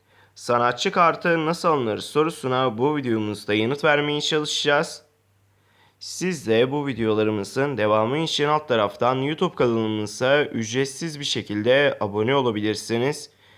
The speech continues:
Hemen videomuza sizlerle birlikte başlayalım.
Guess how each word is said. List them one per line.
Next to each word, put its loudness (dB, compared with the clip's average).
Hemen 0
videomuza -2
sizlerle -2
birlikte 0
başlayalım. 0